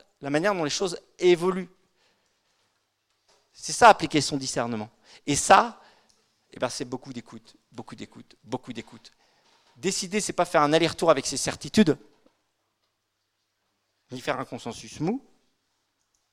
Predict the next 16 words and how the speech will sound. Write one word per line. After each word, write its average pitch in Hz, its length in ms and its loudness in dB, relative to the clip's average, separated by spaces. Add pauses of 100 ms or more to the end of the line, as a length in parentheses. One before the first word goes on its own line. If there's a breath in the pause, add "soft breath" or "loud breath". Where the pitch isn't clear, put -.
(120)
C'est, - 180 -10
encore 151 220 -10
une 101 80 -12
fois, - 400 -10
écouter 156 460 -14
l'évidence. 123 520 -16 (560)
Écouter 120 320 -14
ce - 140 -10
qui - 140 -14
s'impose 165 480 -4
à 131 80 -4
l'instant 117 320 -12
T. - 280 -12 (300)
Et 117 60 -14
c'est 151 160 -8
contextuel. - 760 -8